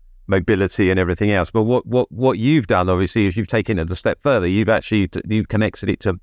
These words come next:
business outcomes, such as growth and profit margins and, and all the other financial metrics, but also customer outcomes as well.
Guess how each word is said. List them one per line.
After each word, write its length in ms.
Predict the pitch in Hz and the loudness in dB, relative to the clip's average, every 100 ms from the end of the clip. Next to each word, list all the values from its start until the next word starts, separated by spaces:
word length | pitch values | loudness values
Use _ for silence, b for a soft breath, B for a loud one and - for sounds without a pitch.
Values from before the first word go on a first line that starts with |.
| - | -2
business 400 | 147 - 104 - | -2 -2 -4 0
outcomes, 560 | 92 - 92 78 76 | 0 0 -2 -2 -2
such 280 | - 95 - | -2 -4 0
as 280 | 95 87 78 | 0 0 -4
growth 560 | - 90 110 98 - 87 | -4 0 2 0 -4 -6
and 280 | 78 78 - - - - - | -4 -4 -6 -16 -20 -20 -14
profit 340 | - 117 113 - | -2 0 0 0
margins 680 | 101 90 90 92 85 80 80 | 2 2 2 0 0 -2 -2
and, 280 | 80 80 | -2 -4
and 160 | - 101 | -2 0
all 100 | 107 | 2
the 140 | 104 | 2
other 260 | 104 98 90 | 2 2 0
financial 500 | - 98 107 95 98 | 0 0 0 -2 -2
metrics, 400 | 87 - 98 - | -2 -2 -4 -4
but 120 | 98 | -2
also 260 | 98 - 90 | -2 0 -2
customer 600 | - 123 - 98 90 85 - | -2 -4 -2 0 0 0 -2
outcomes 500 | 92 - 95 87 90 | -4 -2 -2 -2 -4
as 100 | 87 | -2
well. 380 | 104 87 76 | 2 2 0